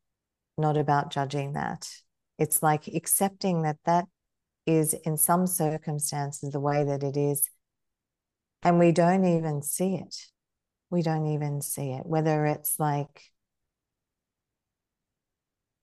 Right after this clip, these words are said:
yeah, just someone feeling fearful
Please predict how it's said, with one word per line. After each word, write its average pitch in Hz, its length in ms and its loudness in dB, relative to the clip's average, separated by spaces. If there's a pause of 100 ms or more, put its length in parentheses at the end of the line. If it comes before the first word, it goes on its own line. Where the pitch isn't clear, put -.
(500)
yeah, 165 280 4 (120)
just - 260 0
someone 160 380 4 (520)
feeling 160 680 2 (280)
fearful 190 800 2